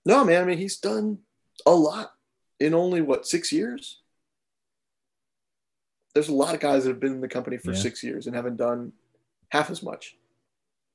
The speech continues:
Speaker 2: Yeah. But I think he's gone. I think Sami Zayn's gone. And I'm not mad at it. I, I
Speaker 1: No.
Speaker 2: wish them well, wealth and health and, you know,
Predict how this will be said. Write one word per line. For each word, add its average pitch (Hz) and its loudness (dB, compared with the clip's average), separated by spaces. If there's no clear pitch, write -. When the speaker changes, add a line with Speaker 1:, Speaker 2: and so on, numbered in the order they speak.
Speaker 2:
Yeah. 302 -10
But 104 -2
I 107 -4
think 120 -4
he's 127 -4
gone. 110 -2
I 107 -6
think 107 -6
Sami 113 2
Zayn's 104 -2
gone. 104 -4
And 131 -4
I'm 220 0
not 277 -4
mad 123 0
at 110 0
it. 143 -4
I, 98 -8
I - 2
Speaker 1:
No. - 0
Speaker 2:
wish 131 2
them 120 0
well, 127 0
wealth 127 2
and 104 -4
health 131 2
and, 95 -2
you 107 -6
know, 87 -10